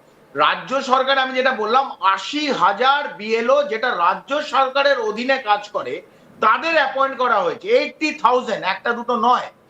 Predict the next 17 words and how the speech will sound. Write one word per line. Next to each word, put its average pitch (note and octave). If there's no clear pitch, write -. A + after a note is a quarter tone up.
এবং C4+
বেশিরভাগই B3
রাজ্য G3
সরকারের C#4
কন্ট্রোলে A#3+
আছে। -
সেই C#4
জায়গা C#4+
থেকে C4
আমরা A3
যদি G#3
দেখি, F3+
overall A3+
দেখি, F3+
এই A3+
বিএলওরা B3+
কতদূর, B3